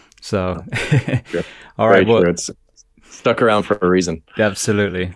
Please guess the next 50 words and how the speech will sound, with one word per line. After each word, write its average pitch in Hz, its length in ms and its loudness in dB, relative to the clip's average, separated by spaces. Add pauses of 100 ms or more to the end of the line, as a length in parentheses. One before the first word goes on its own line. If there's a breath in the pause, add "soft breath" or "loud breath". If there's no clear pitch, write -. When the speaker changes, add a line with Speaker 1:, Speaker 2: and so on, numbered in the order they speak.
Speaker 1:
Well, 117 160 2
Katie, 117 460 2
I'd 104 120 2
love 113 160 2
to 110 100 -2
bring 123 160 2
you 113 120 2
back 104 280 0
in 101 100 2
now. 101 160 0
Thank 113 180 0
you 110 80 -2
for - 80 -4
your 110 120 2
patience 107 500 -2
while 107 140 2
I 98 80 0
kind 104 180 -2
of 95 60 -4
walk 104 240 0
Nick 107 240 0
through 107 320 0
to, 104 480 -2
to 101 360 -2
current 113 380 0
day. 104 400 0 (440 loud breath)
Um, 107 400 2 (100)
when 120 320 2
we 135 180 4
had 147 220 2
our 135 100 4
conversation, 107 1040 0
um, 101 380 0
I 104 40 -10
think 127 200 -4
the 104 80 2
last 110 320 2
thing 110 160 2
that 101 80 0
we 110 120 0
discussed, 104 640 -2
you'd 104 160 0
had, 104 460 0 (100)
I - 80 -20
think 113 180 -4
it 131 80 -6
was 110 140 -4
seven 120 560 2
Revitalist 113 560 0
clinics, 113 580 0